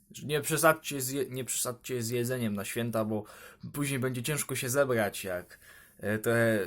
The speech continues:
że tak powiem, doładujemy do pieca, bo wiadomo, pierożki babci najlepiej wchodzą, więc może być ciężko, że sobie odmówić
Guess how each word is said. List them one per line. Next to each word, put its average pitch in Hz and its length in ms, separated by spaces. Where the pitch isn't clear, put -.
że - 100
tak 110 180
powiem, 110 400
doładujemy 110 600
do 104 120
pieca, 113 460
bo 101 320
wiadomo, 123 420
pierożki 127 460
babci 120 320
najlepiej 113 380
wchodzą, 101 420
więc 90 460
może 123 200
być 117 160
ciężko, 107 440
że 107 160
sobie 113 240
odmówić 110 640